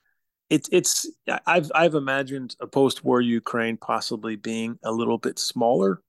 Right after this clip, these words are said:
than it is now. Um, it's hard for me to imagine Ukraine ejecting Russian troops entirely from its territory, and I'm including Crimea and Donbass. Um,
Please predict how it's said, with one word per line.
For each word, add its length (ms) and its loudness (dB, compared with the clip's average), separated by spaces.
than 140 2
it 120 0
is 160 -2
now. 340 -2
Um, 360 -4
it's 160 0
hard 320 2
for 120 0
me 160 0
to 120 -2
imagine 560 -4
Ukraine 680 2
ejecting 720 -2
Russian 360 -4
troops 320 -4
entirely 720 0
from 260 -8
its 160 -10
territory, 560 -2
and 80 -4
I'm 100 -2
including 400 -2
Crimea 540 -6
and 180 -8
Donbass. 640 -2
Um, 560 -2